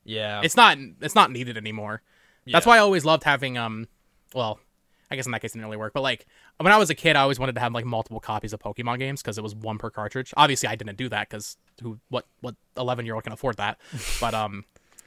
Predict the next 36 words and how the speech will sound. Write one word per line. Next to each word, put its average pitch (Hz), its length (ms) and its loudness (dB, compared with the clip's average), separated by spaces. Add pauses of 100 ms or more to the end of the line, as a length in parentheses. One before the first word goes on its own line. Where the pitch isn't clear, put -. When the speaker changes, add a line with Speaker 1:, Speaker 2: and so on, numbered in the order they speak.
(100)
Speaker 2:
it's - 120 -2
kinda 220 180 6
nice. 190 240 6
Like, 156 140 2
this, 156 160 0
the 165 100 -6
Scarlet 170 300 2
and 139 100 -4
Violet 135 260 2
oled 127 280 -2
I 110 80 0
have 110 220 -2
here, 107 260 -6 (120)
it's 160 160 0
just 170 140 -2
my 127 80 -2
Pokemon 104 360 -10
machine 101 260 -16
now. - 180 -14 (180)
All 147 120 -2
my 160 80 4
Speaker 1:
Yeah. 147 140 2
Speaker 2:
Pokemon 139 200 0
games 131 160 0
are 127 80 0
on 123 80 -2
it. 120 140 -6
I'm 120 60 -4
not 123 120 -4
even 117 140 -8
using 123 200 -8
my 120 100 -4
other 120 100 -6
Switch - 180 -8
for 120 80 -12
Pokemon. 107 480 -6